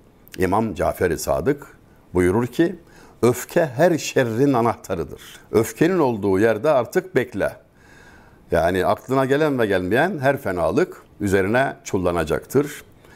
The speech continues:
Senelerce hapis yatan birçok kişiden sebebin öfke olduğunu samimi itirafla almışlığım vardır. Yani avukatlığını yaparken öyle söylemiyor belki ama bir süre sonra akıllar başa gelince,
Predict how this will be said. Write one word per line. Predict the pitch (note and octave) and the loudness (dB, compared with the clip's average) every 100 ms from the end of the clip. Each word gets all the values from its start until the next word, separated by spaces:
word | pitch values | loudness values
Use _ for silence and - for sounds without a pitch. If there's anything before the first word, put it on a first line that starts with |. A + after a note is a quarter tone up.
| - - - - - - - - | -20 -20 -20 -20 -20 -20 -20 -20
Senelerce | - B2 C#3 D#3 E3+ C#3 | -2 0 2 2 2 2
hapis | C3 C3 C#3 | 0 -2 -4
yatan | B2 B2+ B2 | -2 0 -2
birçok | C3+ B2+ G#2 | -2 -2 -2
kişiden | - F2 F#2+ D3+ F3 | -4 -2 0 0 0
sebebin | - - G#2+ A2 D3+ | -4 -2 0 2 4
öfke | A2 - - | 2 2 2
olduğunu | D#3 F#2 D2 D#2 D#2+ C#3 B3+ - | 2 0 -6 -8 -4 -2 -4 -8
samimi | - G#2+ G#2+ G#2+ | -6 -4 -2 -2
itirafla | A#2 F#2+ F2+ G2+ - A2+ | -2 -4 -2 -2 0 0
almışlığım | G#2 A#2 - G#2+ G#2+ F2 | 0 -4 -4 0 2 0
vardır. | - - - - - - - - - - G2+ | -2 -6 -14 -14 -18 -20 -20 -20 -20 -4 0
Yani | G2 G2+ | 0 2
avukatlığını | G2 A2 A#2+ - B2 B2+ | -2 0 -2 0 -2 0
yaparken | A#2+ C3+ B2+ C3 | 2 0 0 -2
öyle | A#2+ A#2+ | 0 -2
söylemiyor | - B2 C3 B2 G2+ | 2 2 4 4 4
belki | G2+ G2+ C4 | 2 0 0
ama | D4+ G3+ B2+ - - - - | 2 2 0 -10 -20 -18 -6
bir | C3+ | -4
süre | E3 B2 G#2+ | 0 2 0
sonra | - G2+ A2+ | 0 0 0
akıllar | A2 - A#2 A2+ A2 | 0 -2 0 0 0
başa | G#2+ A2 | -2 -2
gelince, | G#2+ A2 A#2 F#2+ D2+ E2+ | 0 0 0 0 0 -2